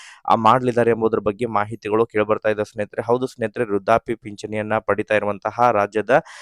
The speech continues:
ಪಿಂಚಣಿದಾರರಿಗೆ, ಅದರಲ್ಲೂ ಕೂಡ ಶಸ್ತ್ರಚಿಕಿತ್ಸೆಗೆ ಸಂಬಂಧಪಟ್ಟಂತೆ ಕಣ್ಣಿನ ಪೊರೆ, ಆ, ಆಸ್ಪತ್ರೆಗಳಿಗೆ ಉಚಿತವಾಗಿ ಕಣ್ಣಿನ ತ-, ತಪಾಸಣೆಯನ್ನ ಮಾಡ್ಕೊಡ್ಲಿಕ್ಕೆ ಶಿಬಿರಗಳನ್ನ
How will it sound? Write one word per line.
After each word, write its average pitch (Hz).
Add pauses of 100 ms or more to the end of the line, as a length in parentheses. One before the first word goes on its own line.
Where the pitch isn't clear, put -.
(180)
ಪಿಂಚಣಿದಾರರಿಗೆ, 113
ಅದರಲ್ಲೂ 110
ಕೂಡ 104 (300)
ಶಸ್ತ್ರಚಿಕಿತ್ಸೆಗೆ 113
ಸಂಬಂಧಪಟ್ಟಂತೆ 107
ಕಣ್ಣಿನ 107
ಪೊರೆ, 107 (380)
ಆ, 107 (600)
ಆಸ್ಪತ್ರೆಗಳಿಗೆ 107
ಉಚಿತವಾಗಿ 113
ಕಣ್ಣಿನ 107
ತ-, -
ತಪಾಸಣೆಯನ್ನ 110
ಮಾಡ್ಕೊಡ್ಲಿಕ್ಕೆ 101
ಶಿಬಿರಗಳನ್ನ 107